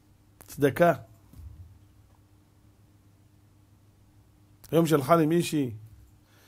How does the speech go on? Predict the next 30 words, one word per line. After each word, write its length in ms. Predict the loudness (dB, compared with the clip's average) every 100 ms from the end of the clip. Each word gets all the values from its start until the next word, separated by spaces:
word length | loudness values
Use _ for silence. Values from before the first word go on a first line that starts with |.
| _ _
"הרב, 300 | -2 2 4
אני 140 | 2 0
בצער, 500 | 0 4 6 6 4
מה 180 | 4
יהיה?" 400 | 4 4 2 2 0 -6 -16 -20 _ _ _ _ _ _ _ _ _ _ _ _ _
אין 120 | -2
לי 120 | -2 0
כסף 340 | 0 -2 -4 -4
כמעט 320 | 0 0 -2
לתת 300 | -4 -4 -6
לקמחא 380 | -4 -4 -2 -6
דפסחא, 480 | -4 -6 -6 -8
איזה 240 | -8 -6 -8
צדקת. 520 | -8 -8 -8 -8 -18 -20 _ _ _ _ -20 _ -10
אז 80 | 2
מה 100 | 4
אני 180 | 6 4
אעשה, 260 | 4 6
הרב? 280 | 6 6 2
יש 60 | 2
לי 80 |
רק 160 | 0 2
מאה 200 | 0 0
שקל, 340 | 0 -2 -2
זה 140 | -4 -4
שווה? 360 | -4 -2 -2 -2 -6 -16 -20 _ -6
מה 160 | -6
זה, 140 | -4 -6
זה 140 | -8
שווה? 300 | -8 -8 -12